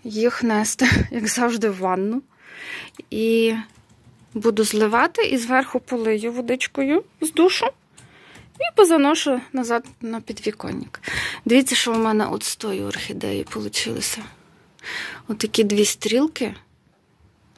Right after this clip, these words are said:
Дивіться, як вигнала вона. Скільки буде в мене квіточок. Як на небі зірочок.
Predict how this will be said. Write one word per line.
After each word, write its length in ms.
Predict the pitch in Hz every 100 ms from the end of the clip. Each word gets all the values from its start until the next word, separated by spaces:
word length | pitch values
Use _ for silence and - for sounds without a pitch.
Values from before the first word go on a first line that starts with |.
| _ -
Дивіться, 360 | 208 226 226 202
як 160 | 190
вигнала 600 | 190 202 175 196 190 190
вона. 340 | 185 190 190 196 _ _ - _ - - - _ _ _ _ _
Скільки 380 | - - 214 214
буде 240 | 202 196 196
в 20 |
мене 240 | 196 190
квіточок. 720 | - 190 - - 180 - - - - _ _ _ _ _ - - - - - 214
Як 340 | 214 220 214
на 140 | 262
небі 340 | 247 254 226 254
зірочок. 840 | 214 247 233 220 247 202 202 -